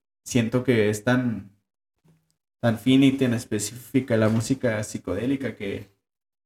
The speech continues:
que toma tiempo hacer algo que te con-,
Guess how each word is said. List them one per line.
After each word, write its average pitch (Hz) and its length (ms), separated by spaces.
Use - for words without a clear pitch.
que 113 80
toma 113 320
tiempo 110 640
hacer 113 280
algo 113 300
que 110 80
te 98 160
con-, 98 400